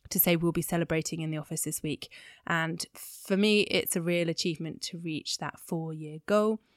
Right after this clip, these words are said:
And as I say, we're looking to expand in the future. So if you are looking for employment law advice, whether you're a business or an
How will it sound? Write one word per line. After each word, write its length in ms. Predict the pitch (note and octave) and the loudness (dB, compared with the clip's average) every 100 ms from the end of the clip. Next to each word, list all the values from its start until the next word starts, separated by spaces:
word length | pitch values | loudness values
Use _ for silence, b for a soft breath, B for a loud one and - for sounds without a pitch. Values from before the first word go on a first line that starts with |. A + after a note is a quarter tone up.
| _ _ F3 | _ _ -2
And 160 | E3+ | 0
as 160 | E3 F3 | 2 0
I 60 | |
say, 160 | E3+ D#3+ | 0 2
we're 140 | D#3+ | 2
looking 340 | E3 E3 D#3+ D#3+ | 2 0 -4 -4
to 100 | - | -4
expand 440 | - - D#3 D#3 | -4 -4 -4 -4
in 80 | D#3+ | -8
the 80 | D#3 | -8
future. 480 | - C#3+ - A#2 D3 _ | -8 -8 -6 -8 -10 _
So 400 | - G3+ F#3 F3+ - B B B B - | 2 8 8 6 0 B B B B 6
if 160 | A3+ | 8
you 120 | B3+ C#4+ | 12 12
are 120 | D4 | 12
looking 260 | A#3 G3 | 10 6
for 160 | F3 F3 | 4 2
employment 420 | E3 F#3 F3 E3+ | 4 2 2 2
law 120 | E3+ | 2
advice, 500 | E3 D#3+ F3 F3 - | 0 2 2 2 0
whether 140 | F3 E3 | -2 0
you're 120 | D#3+ | -2
a 60 | D#3 | 0
business 500 | F#3 F#3 F3+ E3+ - | 0 2 -2 -2 -2
or 160 | B3 A#3+ | 0 2
an 240 | F3 | 2